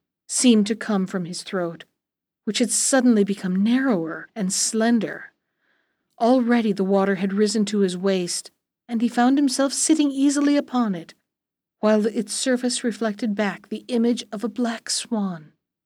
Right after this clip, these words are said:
one of many. Never again did the swans become men.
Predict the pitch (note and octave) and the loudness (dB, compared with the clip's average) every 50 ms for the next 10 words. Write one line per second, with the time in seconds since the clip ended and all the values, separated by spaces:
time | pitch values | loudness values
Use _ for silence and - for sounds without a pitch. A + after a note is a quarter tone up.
0 | _ _ _ - G3+ F#3 D#3+ D3+ - - - D#3+ E3 F3 F3+ E3 - - _ _ | _ _ _ -6 -4 -4 -4 -6 -10 -12 -12 -8 -6 -6 -6 -8 -10 -16 _ _
1 | _ _ _ _ _ _ _ _ _ _ _ _ _ _ _ _ _ _ _ _ | _ _ _ _ _ _ _ _ _ _ _ _ _ _ _ _ _ _ _ _
2 | _ _ _ _ _ _ _ _ _ _ _ _ _ _ _ _ _ _ - F#3 | _ _ _ _ _ _ _ _ _ _ _ _ _ _ _ _ _ _ -6 -2
3 | F3+ F#3 G3 A3+ A#3 A#3+ A#3+ G#3+ A#3 A3 G#3+ G3 F3+ E3+ D#3+ E3+ D#3+ D#3+ G3 - | 0 0 2 2 2 2 2 2 2 2 2 2 0 -2 -4 -4 -6 -6 -6 -6
4 | - - G3 F3+ F3 F3 F3+ E3+ - G3+ G3 G3+ - F#3+ F3+ F3+ F3+ F3 E3+ E3 | -6 -4 -4 -2 -2 -2 -4 -4 -4 -6 -6 -4 -4 -4 -4 -2 -4 -4 -4 -6
5 | E3 D#3+ E3 D#3+ | -6 -8 -12 -14